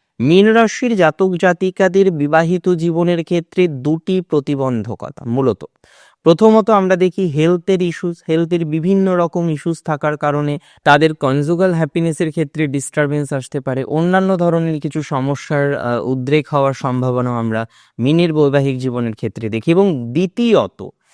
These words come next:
মীনের যে পার্টনার হয়, আহ, তাদের ক্ষেত্রে আমরা প্রায়শই দেখি তাদের বাড়ির লোকের কথা শুনে বেশি চলে এবং যে কারণে হয় কি যে সেই পার্টনার হয়তো বাড়ির লোকের ইনফ্লুয়েন্সে চলছে,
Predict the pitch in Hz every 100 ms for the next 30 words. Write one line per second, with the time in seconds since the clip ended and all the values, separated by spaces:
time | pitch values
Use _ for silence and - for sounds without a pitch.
0 | _ _ - 127 180 214 240 214 247 -
1 | 180 165 - 208 202 151 101 92 95 175
2 | - _ _ _ - 120 _ 156 165 214
3 | 247 - 233 - 226 208 196 202 - 160
4 | 156 - 180 160 160 - 208 180 185 170
5 | 117 135 147 190 208 202 202 214 202 -
6 | 139 - 160 151 170 190 185 120 - 113
7 | - - - _ _ _ _ _ 147 170
8 | 151 127 185 190 185 180 185 190 185 160
9 | 165 170 - 120 123 135 _ _ 120 135
10 | 156 - - 180 185 175 156 143 160 156
11 | 156 151 139 135 147 135 131 156 156 151
12 | 165 151 139 131 156 156 147 151 143 139
13 | 135 - 135